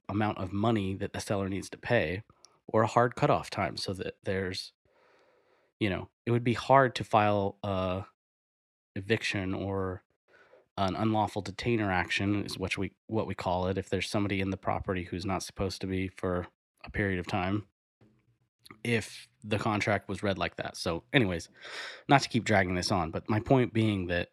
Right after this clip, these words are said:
there are situations that come up that if it was just a buyer working directly with a seller, they might not realize that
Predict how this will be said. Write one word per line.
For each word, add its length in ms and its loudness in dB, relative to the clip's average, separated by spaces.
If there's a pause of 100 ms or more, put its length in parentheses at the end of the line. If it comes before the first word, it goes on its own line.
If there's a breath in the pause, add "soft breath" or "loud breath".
there 300 2
are 280 4
situations 600 -2
that 120 -4
come 220 0
up 280 0
that 240 0 (240)
if 400 -4 (320)
it 80 2
was 200 0
just 240 0
a 40 2
buyer 400 2
working 340 -6
directly 400 -2
with 180 -4
a 40 -8
seller, 420 2
they 120 2
might 260 -2
not 220 -6
realize 460 -2
that 260 -6